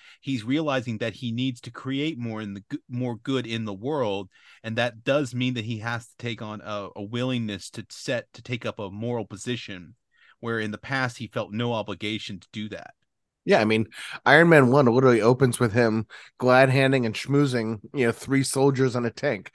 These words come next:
Speaker 2: <laughs>
Speaker 1: Yes.
Speaker 2: or in a, in an armored vehicle, you know? I mean, there's nothing, he has no morals. He's not, he doesn't care about them. He just is enjoying the ride,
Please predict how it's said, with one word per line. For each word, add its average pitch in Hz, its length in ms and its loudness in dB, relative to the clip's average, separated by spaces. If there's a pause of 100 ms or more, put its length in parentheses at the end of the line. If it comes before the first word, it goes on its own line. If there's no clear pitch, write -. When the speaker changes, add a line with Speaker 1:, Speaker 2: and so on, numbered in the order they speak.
(220)
Speaker 2:
<laughs> - 200 -2
Speaker 1:
Yes. - 240 4
Speaker 2:
or 143 200 8
in 143 120 6
a, - 20 6
in 139 220 2
an 135 60 2
armored 127 380 2
vehicle, 104 480 -4
you 101 140 -4
know? 101 140 0
I 113 80 4
mean, 123 260 2
there's 135 380 4
nothing, 139 580 0 (640)
he 139 120 0
has 135 280 0
no 151 180 2
morals. 143 420 2
He's 139 260 -8
not, 160 200 0
he 131 120 -4
doesn't 151 340 -6
care 139 300 0
about 92 320 -6
them. 120 280 -12
He 117 120 -2
just 117 320 0 (180)
is 110 380 0
enjoying 120 560 2
the 117 100 4
ride, 80 360 -4